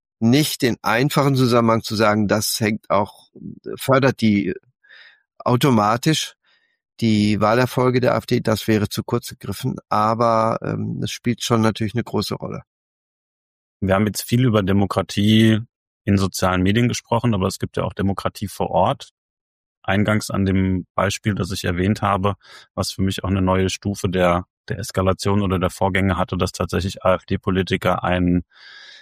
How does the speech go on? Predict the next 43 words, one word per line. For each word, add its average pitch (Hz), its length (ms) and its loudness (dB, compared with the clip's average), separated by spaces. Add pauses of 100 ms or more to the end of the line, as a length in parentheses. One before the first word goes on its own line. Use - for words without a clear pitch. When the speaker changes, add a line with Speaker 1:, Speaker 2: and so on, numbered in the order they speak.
(440)
Speaker 2:
Bürgerdialog 101 720 2
in 113 160 4
Präsenz 104 680 2 (520)
gesprengt 98 500 0
haben 92 240 0
und 95 100 0
dort 90 240 0
reingegangen 92 600 0
sind, 92 280 2
was 90 180 -4
ja - 80 2
auch - 120 -4
mit 92 120 0
Einschüchterung 95 560 -2
und 90 140 2
Angst 110 260 0
zu - 80 -4
tun 110 240 2
hat. 101 80 2
Ich 92 100 -4
habe 98 100 -6
bei 95 100 -2
den 92 160 -2
Kollegen 92 320 0
des 90 100 -2
S - 220 -6
W 95 100 -4
R 98 140 2
ein 98 120 -2
Interview 95 320 0
mit 95 140 2
einem 92 100 0
Experten 92 460 0
gelesen, 92 320 2
der 92 140 2
gesagt 90 320 -2
hat, 87 120 -4
es - 140 -6
gibt - 220 -8
gewisse 90 680 0 (760)
Vorgehensschritte 107 960 0
von, 95 420 2
ähm, 90 540 2